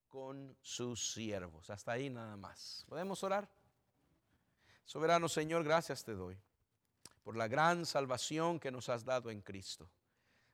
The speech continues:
porque a través de Él hemos conocido la verdad de tu palabra y poder entender nuestras vidas a la luz de ella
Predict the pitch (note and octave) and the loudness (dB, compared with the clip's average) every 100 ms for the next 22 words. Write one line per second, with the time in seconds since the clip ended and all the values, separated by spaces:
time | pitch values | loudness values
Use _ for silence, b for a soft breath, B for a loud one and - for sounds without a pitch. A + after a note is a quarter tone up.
0 | _ - G#2+ A2+ G#2+ G#2+ A2+ C3 C#3+ C#3 | _ -12 -10 -2 -2 2 4 6 6 8
1 | C3+ D#3 F3 F3 D#3+ B2+ C#3+ D3 - D3+ | 8 10 10 6 0 -4 -2 -2 0 0
2 | B2 - E3+ E3 D#3+ D3+ B2+ A#2+ A#2 A#2+ | 0 0 2 2 2 4 4 4 4 6
3 | D3+ E3+ E3+ D3+ B2+ B2 A#2 G#2+ G#2+ G2 | 8 8 4 -4 -6 -8 -6 -4 -4 -4
4 | F#2+ F#2 - _ _ _ _ _ _ A2 | -8 -12 -16 _ _ _ _ _ _ -12
5 | G#2+ G#2+ G2+ A2 A#2 C#3 C#3+ C3+ B2+ A#2+ | -8 -8 -6 -2 2 2 2 0 -2 2
6 | C3 D#3 D#3 D3 - B2+ G#2+ B2 E3+ E3+ | 4 4 4 -2 -2 0 0 0 2 2
7 | D#3 - A#2+ A#2 C3+ D3+ C3 A#2+ A2+ F2+ | 0 -2 -2 -2 -2 -2 -2 -2 -4 -8